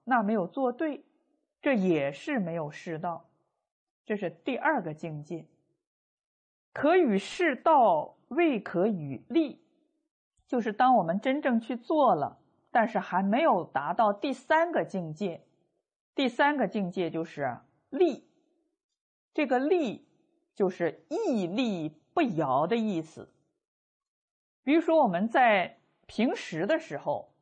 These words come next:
小事上都可以讲诚信，但是到了大的利害相关的时候，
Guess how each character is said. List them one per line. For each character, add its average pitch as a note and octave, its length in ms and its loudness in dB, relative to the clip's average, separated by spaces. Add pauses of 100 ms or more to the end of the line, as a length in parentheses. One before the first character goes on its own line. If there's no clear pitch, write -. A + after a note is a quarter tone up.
(200)
小 E3+ 380 0
事 D4 260 -4
上 G#3 440 -2
都 G3 100 2
可 F#3+ 160 -4
以 F#3 100 -2
讲 C#3+ 240 -6
诚 C#3+ 300 -14
信， G#3+ 320 -6 (720)
但 D4+ 160 0
是 C#4+ 80 -6
到 C#4+ 260 4
了 A3 140 2
大 D#4 380 2
的 F#3+ 140 0
利 C4 260 0
害 A3+ 280 0
相 D4+ 360 -2
关 D4+ 200 2
的 D4 140 0
时 C#3+ 220 -8
候， D3 360 -6